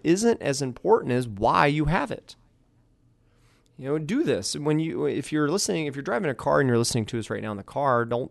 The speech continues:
obviously get home and, you know, it, and sit down and pull out your statements, but pull out all your statements, sit down and go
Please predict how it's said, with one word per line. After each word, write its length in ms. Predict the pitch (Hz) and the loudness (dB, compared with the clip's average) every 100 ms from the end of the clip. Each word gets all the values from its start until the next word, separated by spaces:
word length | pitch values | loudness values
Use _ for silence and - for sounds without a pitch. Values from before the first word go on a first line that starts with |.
| - | -6
obviously 380 | 117 113 110 98 | -4 -2 -2 -2
get 140 | 95 | -2
home 260 | 107 117 120 | 2 2 4
and, 260 | 101 92 - - - - | 0 -2 -8 -20 -18 -8
you 80 | 98 | -8
know, 140 | 90 - | -8 -8
it, 180 | - 107 110 | -8 -4 -2
and 120 | 107 | 0
sit 200 | 120 - | 0 2
down 240 | 104 104 | 2 2
and 80 | 101 | 0
pull 160 | 113 110 | -2 -2
out 200 | 101 - | -4 -10
your 60 | |
statements, 400 | - - - 123 | -10 -8 -8 -8
but 200 | - 117 - - - - _ - | -6 -6 -8 -20 -20 -20 _ -8
pull 200 | - 415 | 2 4
out 80 | 370 | 4
all 120 | 294 | 4
your 100 | 277 | 2
statements, 460 | - 233 254 160 - | 0 0 0 -2 -4
sit 180 | 214 | -4
down 320 | 180 196 208 170 | -4 -4 -2 -4
and 240 | 139 135 | -4 -4
go 180 | 170 | -2